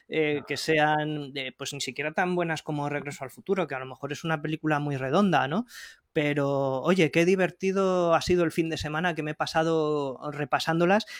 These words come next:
Speaker 1: Y bueno, una de ellas la he descubierto, El Aparecido. Eh, yo no la había visto. Mm, eh, tú lo sabes, Dani. Mm,
Speaker 2: Sí, sí,
Speaker 1: no la
Speaker 2: sí.
Speaker 1: había visto jamás y, y, oye, uno se alegra de todavía redescubrir o descubrir, eh, películas que,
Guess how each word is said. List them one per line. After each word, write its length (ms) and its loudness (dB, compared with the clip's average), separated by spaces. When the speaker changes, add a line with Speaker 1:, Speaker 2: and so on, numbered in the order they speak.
Speaker 1:
Y 80 0
bueno, 240 4
una 200 0
de 80 6
ellas 260 2
la 120 4
he 20 2
descubierto, 640 0
El 180 -2
Aparecido. 720 4
Eh, 300 -2
yo 120 -4
no 100 2
la 80 2
había 200 0
visto. 360 0
Mm, 320 -10
eh, 560 -20
tú 140 0
lo 80 4
sabes, 320 4
Dani. 340 0
Mm, 200 -6
Speaker 2:
Sí, 240 0
sí, 60 2
Speaker 1:
no 60 4
la 80 4
Speaker 2:
sí. 60 4
Speaker 1:
había 180 10
visto 240 2
jamás 420 4
y, 240 4
y, 200 0
oye, 220 4
uno 200 4
se 100 0
alegra 320 2
de 120 -2
todavía 340 0
redescubrir 720 0
o 100 -2
descubrir, 580 -4
eh, 180 2
películas 540 0
que, 400 0